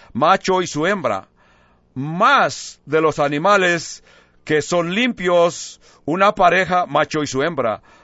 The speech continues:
También de las aves de los cielos, siete parejas, macho y hembra, para conservar viva la especie sobre la faz de la tierra. Porque pasados aún siete días, yo haré llover sobre la tierra cuarenta días y cuarenta noches,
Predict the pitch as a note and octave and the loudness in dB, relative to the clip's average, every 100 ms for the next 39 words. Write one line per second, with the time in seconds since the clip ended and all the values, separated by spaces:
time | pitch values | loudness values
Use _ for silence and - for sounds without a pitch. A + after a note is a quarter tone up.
0 | _ C#3+ C#3 D3 F3 G#3+ F#3+ D#3+ D3 F3+ | _ -2 0 0 0 0 0 0 0 0
1 | F#3 E3+ D3+ C#3+ B2+ F#3 F#3 F#3 - F3 | 0 0 -2 -2 -2 -2 0 -2 -4 -4
2 | E3 - D3+ F3+ F3 C3+ C#3+ D3 C3+ C#3 | -2 -2 0 0 -4 -2 -4 -2 -2 -2
3 | F#3+ F#3 F3+ F#3 - - - C3 C#3+ C3+ | -2 -2 -4 -6 -18 -20 -2 0 0 0
4 | C#3+ D3 C#3+ F#3 F#3+ E3+ F#3+ F3+ E3+ D#3 | -2 -2 0 2 0 0 0 2 4 2
5 | C3 - F3 F3+ E3+ E3+ C#3+ B2+ B2+ A#2+ | 0 -4 -4 -2 -4 -4 -2 -2 -2 -2
6 | - D3+ D3 - - - B2 B2 A2+ G3 | 0 0 0 -10 -20 -8 -4 -2 -2 0
7 | A#3 - F2 - _ - - _ - - | 0 2 -4 -10 _ -20 -20 _ -20 -2
8 | F#3+ F#3+ A3 G3+ F#3+ C4 C#4+ C4+ G#3 A3+ | -2 0 2 2 2 2 4 4 2 0
9 | B3+ - G#3 A3 A3 G3+ F3+ C#3+ G#3 F3+ | 0 -4 0 0 2 -2 -2 -4 0 0
10 | E3 - - _ - C3 F#3 G3 G3 D#3 | -2 -8 -20 _ -12 -2 2 4 4 2
11 | E3+ F#3 D#3 D#3+ F3 D#3 D3+ C#3 C3 E3+ | 2 2 2 2 0 0 -2 0 -2 -2
12 | F3 D#3+ C#3+ C#3+ C#3+ C3+ C#3+ A3 G#3 G3 | -2 -2 -2 -2 -2 -2 -2 2 2 2
13 | - - - - D#3 E3 - D3 C#3+ F3 | 0 -12 -20 -10 -6 -6 0 2 2 0
14 | F#3+ C#3+ C#3 G#3+ A3 G#3 G#3 - | 0 0 2 0 0 0 0 -4